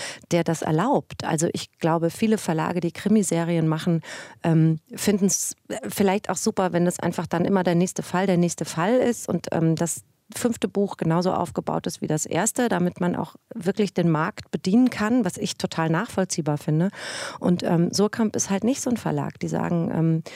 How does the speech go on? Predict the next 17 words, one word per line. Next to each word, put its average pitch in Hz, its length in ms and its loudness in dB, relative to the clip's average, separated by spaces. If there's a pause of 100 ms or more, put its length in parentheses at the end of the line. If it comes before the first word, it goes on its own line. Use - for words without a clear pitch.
(460)
ähm, 175 440 2
äh, 233 100 -2
"Schreib - 360 -2
doch, 202 160 -2
was 214 200 -2
du 202 100 -4
möchtest, 233 440 0
Hauptsache 190 400 -4
es - 140 -2
ist - 180 -4
gut." 214 300 -2 (420)
Und, 180 320 2
ähm, 170 380 2 (280)
und, 190 280 0
und 185 160 0
die, 170 80 -4 (100)
die, - 80 -6